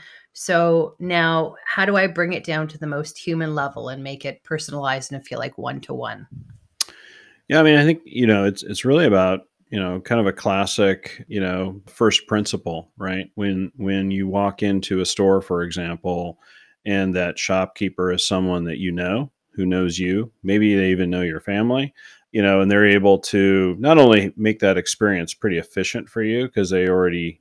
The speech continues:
Speaker 2: know what you want, but also are gonna make smart recommendations about something that you may also be interested in.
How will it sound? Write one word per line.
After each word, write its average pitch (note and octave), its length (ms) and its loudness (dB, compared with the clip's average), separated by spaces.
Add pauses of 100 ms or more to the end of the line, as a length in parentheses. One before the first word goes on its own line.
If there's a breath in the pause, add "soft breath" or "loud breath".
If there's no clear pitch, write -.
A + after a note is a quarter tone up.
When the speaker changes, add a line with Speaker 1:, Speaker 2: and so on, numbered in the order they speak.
Speaker 2:
know F#2+ 180 2
what A2 240 2
you E2+ 80 -4
want, A2 440 -2 (420 loud breath)
but G#2 140 4
also A2+ 520 8
are G2+ 120 6
gonna G2+ 180 2
make G2 320 -2
smart G#2 500 2
recommendations F#2 920 -2
about F2 260 -6
something F2+ 580 -6
that F2 180 -8
you F2+ 120 -6
may E2+ 180 -8
also E2+ 560 -2 (380)
be F#2 120 -4
interested E2 460 -8
in. C2 220 -18